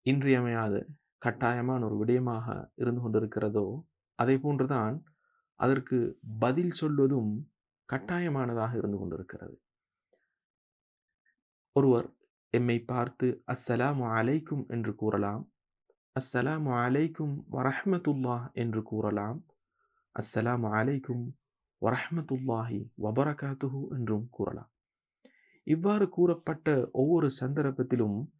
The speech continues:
அருள்மறை அல் குர்ஆன் எமக்கு சொல்லக்கூடிய வழிகாட்டல் என்னவென்றால்,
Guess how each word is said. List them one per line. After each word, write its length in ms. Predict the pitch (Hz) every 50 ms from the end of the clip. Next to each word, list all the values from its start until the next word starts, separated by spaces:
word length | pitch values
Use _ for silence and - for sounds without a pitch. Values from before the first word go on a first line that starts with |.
| _ _ _ _ _ _
அருள்மறை 520 | - 120 131 151 160 156 151 147 147 - -
அல் 200 | - 135 139 135
குர்ஆன் 480 | - 175 185 190 - 202 190 180 -
எமக்கு 500 | - 156 147 147 143 147 - 143 135 123 -
சொல்லக்கூடிய 640 | - - 127 135 135 131 - - 131 127 120 117 113
வழிகாட்டல் 720 | 107 107 107 117 143 147 139 143 135 131 131 127 117 -
என்னவென்றால், 840 | - - 117 110 107 101 101 101 - 104 101 98 101 131 190 202 -